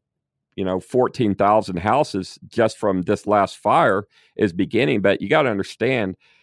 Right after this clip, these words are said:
last season we lost three thousand houses, and then the year before that we lost ten thousand houses.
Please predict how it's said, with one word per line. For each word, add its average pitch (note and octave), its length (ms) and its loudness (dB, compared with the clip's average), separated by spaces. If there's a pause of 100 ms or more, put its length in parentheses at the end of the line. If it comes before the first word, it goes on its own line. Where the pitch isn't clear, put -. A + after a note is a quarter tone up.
(160)
last A2+ 420 2
season G#2+ 360 2
we G#2 100 2
lost G2 380 2
three A2 220 2
thousand G2 460 0
houses, F2+ 600 -2
and F#2+ 120 -2
then G2 180 0
the G2 80 0
year A#2+ 180 4
before G#2 420 -2
that A2+ 280 2
we G2+ 100 0
lost G2 360 0
ten A2+ 260 0
thousand F#2 420 -2
houses. F2+ 460 -6